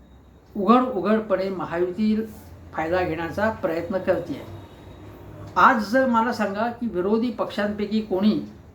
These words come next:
संभाजीराजेंच्या ऐवजी अशा प्रकारचं आंदोलन केलं असतं, तर त्यांच्या मुसक्या बांधल्या गेल्या असते की नाही?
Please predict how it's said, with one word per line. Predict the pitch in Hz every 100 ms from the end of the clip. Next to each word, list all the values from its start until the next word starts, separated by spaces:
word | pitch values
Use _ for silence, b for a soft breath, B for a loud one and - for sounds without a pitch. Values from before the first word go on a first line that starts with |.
| - - -
संभाजीराजेंच्या | 185 185 233 233 240 233 233 220 226
ऐवजी | 208 190 190 220
अशा | - 170 214
प्रकारचं | 208 185 185 180 190 220
आंदोलन | 175 156 170 180 196
केलं | 160 165 165
असतं, | 160 - - - - - - - - -
तर |
त्यांच्या | 208 208 196 214 220
मुसक्या | 196 160 - 202 196
बांधल्या | 175 160 175
गेल्या | 165 165 170
असते | - 214
की |
नाही? | 180